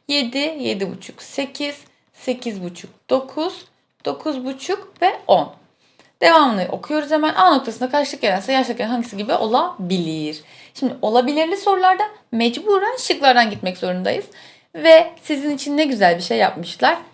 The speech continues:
Hepsini kökün içine yazmışlar. Şimdi buçuklularda ne yapıyorduk? Öncelikle şunu hatırlayalım. Yaklaşık değer sorununa kök için, kökün içindeki şeyi bulmak için ne yapıyorduk?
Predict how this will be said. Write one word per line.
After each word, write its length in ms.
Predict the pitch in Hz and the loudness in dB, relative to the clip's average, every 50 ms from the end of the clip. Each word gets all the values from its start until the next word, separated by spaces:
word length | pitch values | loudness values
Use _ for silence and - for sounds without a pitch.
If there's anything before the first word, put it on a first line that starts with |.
| _ - | _ -6
Hepsini 400 | 143 - - - - 135 170 - | -6 -6 -6 -8 -10 -10 -8 -6
kökün 320 | - 226 - - 240 233 | -6 -6 -6 -4 -6 -6
içine 280 | 196 - - - 170 160 | -6 -6 -6 -6 -4 -4
yazmışlar. 640 | 156 151 151 147 151 147 147 - - - - 180 - - _ _ _ _ _ _ _ _ _ _ _ _ _ _ _ _ _ - - - - - - - - | -4 -4 -6 -8 -10 -14 -16 -12 -10 -10 -10 -10 -14 -20 _ _ _ _ _ _ _ _ _ _ _ _ _ _ _ _ _ -20 -20 -20 -20 -20 -20 -18 -10
Şimdi 520 | - 370 349 311 247 247 233 226 - - - _ _ _ _ _ - | -6 -4 -2 2 2 2 2 2 0 -6 -20 _ _ _ _ _ -10
buçuklularda 880 | 220 214 220 214 - - 320 311 - 320 339 330 330 330 320 320 359 | -8 -8 -8 -8 -8 -8 -8 -6 -2 0 2 4 6 6 6 6 4
ne 120 | 349 294 247 | 4 4 4
yapıyorduk? 540 | 208 185 180 - - - - - - - - _ _ _ _ | 2 2 0 -2 -4 -6 -6 -8 -12 -20 -20 _ _ _ _
Öncelikle 460 | 196 359 330 254 233 233 240 - 349 | 0 0 2 2 0 -2 -2 -4 -4
şunu 220 | 339 - 277 240 208 | -2 0 0 2 2
hatırlayalım. 540 | 180 - - 175 175 165 160 160 - - - - - _ - 285 | 0 -2 -4 -6 -4 -4 -4 -4 -6 -12 -18 -20 -20 _ -2 0
Yaklaşık 520 | 294 294 294 294 277 - - 302 - - | 0 0 0 -2 -6 -8 -8 -8 2 4
değer 200 | 247 226 226 233 | 6 6 6 4
sorununa 360 | 233 - 202 180 175 170 165 | 2 -2 -6 -6 -4 -6 -6
kök 220 | 170 - 262 254 - | -2 -2 -2 -2 -2
için, 240 | - - - - - - _ _ _ _ _ _ - | -6 -12 -12 -12 -14 -18 _ _ _ _ _ _ -6
kökün 320 | - 269 262 - 294 247 | -6 -6 -4 -4 -4 -4
içindeki 520 | - - - - 240 240 233 247 240 - - | -4 -6 -6 -2 0 2 2 2 0 -2 -4
şeyi 280 | - 254 254 269 226 | -2 0 0 0 -2
bulmak 300 | 226 220 214 214 214 214 | -2 -2 -2 -2 -2 -4
için 180 | - - 233 233 | -6 -6 -2 0
ne 60 | 247 | 2
yapıyorduk? 540 | 247 240 240 190 175 175 220 339 403 - | 2 2 2 0 -2 -2 -2 -4 -6 -6